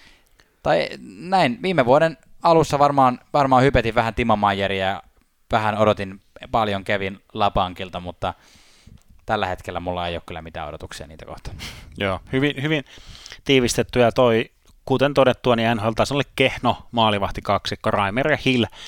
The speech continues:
Speaker 2: ei kumpikaan ole ollut niinku mitään, mitään lupaavaa nyt tarjolla viime vuosina, eikä varsinkaan ollut mitään ykkösmaalivahtistatuksen tyyppejä merkittäviä ajanjaksoja.
Speaker 1: Kyllä.
Speaker 2: Janne, nyt ollaan,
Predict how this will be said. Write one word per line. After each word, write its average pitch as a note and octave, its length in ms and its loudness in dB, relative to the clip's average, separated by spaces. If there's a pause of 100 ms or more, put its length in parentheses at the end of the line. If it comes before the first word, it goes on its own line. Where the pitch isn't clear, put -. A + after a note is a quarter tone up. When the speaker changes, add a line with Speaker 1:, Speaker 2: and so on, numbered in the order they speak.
(220)
Speaker 2:
ei A2+ 120 2
kumpikaan G#2+ 520 0
ole G2+ 120 2
ollut G2 300 -4 (1000)
niinku G#2 200 -6
mitään, F#2+ 480 -2
mitään F#2+ 340 -2 (140)
lupaavaa F2+ 720 -2 (360)
nyt F#2+ 200 -16
tarjolla G2 340 -2
viime F2+ 220 -6
vuosina, F2+ 280 -10
eikä F2 200 -8 (100)
varsinkaan F#2 460 -6
ollut F2+ 160 -8
mitään F2+ 260 -6
ykkösmaalivahtistatuksen - 1160 -10
tyyppejä G2+ 360 -10
merkittäviä G2+ 680 -8
ajanjaksoja. F#2 560 -8 (420)
Speaker 1:
Kyllä. F#2 200 -8 (480)
Speaker 2:
Janne, G3 360 4
nyt F3+ 140 0
ollaan, D3 420 4